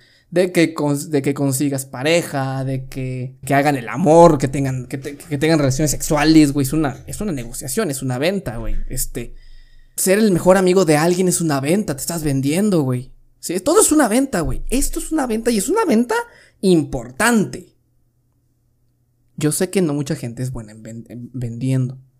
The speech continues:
pero tienes que aprender por lo menos lo más básico para poder vender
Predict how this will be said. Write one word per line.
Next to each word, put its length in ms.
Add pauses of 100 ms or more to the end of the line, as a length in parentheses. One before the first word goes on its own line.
(680)
pero 180
tienes 260
que 80
aprender 480
por 120
lo 80
menos 280
lo 100
más 240
básico 420
para 240
poder 280
vender 760